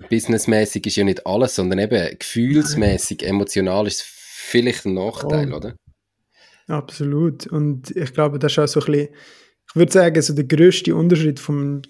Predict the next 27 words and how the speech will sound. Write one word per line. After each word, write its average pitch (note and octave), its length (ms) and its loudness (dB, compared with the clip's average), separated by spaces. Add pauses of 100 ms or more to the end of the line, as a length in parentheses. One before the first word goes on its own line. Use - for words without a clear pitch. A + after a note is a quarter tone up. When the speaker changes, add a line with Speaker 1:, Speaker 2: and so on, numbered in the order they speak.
(100)
Speaker 2:
dem, D3+ 160 4
wo D3+ 80 0
wir C#3+ 100 -2
letztes D3 280 -2
Mal D3 180 -6
geredet D3+ 340 0
haben, C#3+ 260 -4 (440)
ist C#3+ 180 -6
so, C#3+ 420 0 (720)
mich E3+ 180 6
auch E3+ 120 6
immer F3 340 6
wieder D3+ 260 2
zu - 140 -6
fragen, D3+ 720 4
so, C#3 560 0 (100)
hey, C#3+ 560 0 (180)
wie C#3+ 260 0
fühlst D3 500 -4
du - 120 -20
dich? C3 180 -8 (260)
Wie D3 160 -4
fühlst D3 400 -4
du D#3 40 -2
dich C#3 100 -2
wirklich? C#3+ 480 -4 (840)
Ähm, D3+ 520 -6